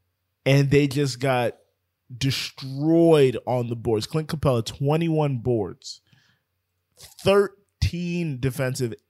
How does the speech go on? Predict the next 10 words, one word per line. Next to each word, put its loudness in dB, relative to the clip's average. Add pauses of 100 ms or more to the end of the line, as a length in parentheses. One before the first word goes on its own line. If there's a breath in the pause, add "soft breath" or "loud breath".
(140)
eight -2 (100)
offensive. -2 (880)
He, 0
he 0
just -4
put 4
him 2
in 0
the 0
ringer. -2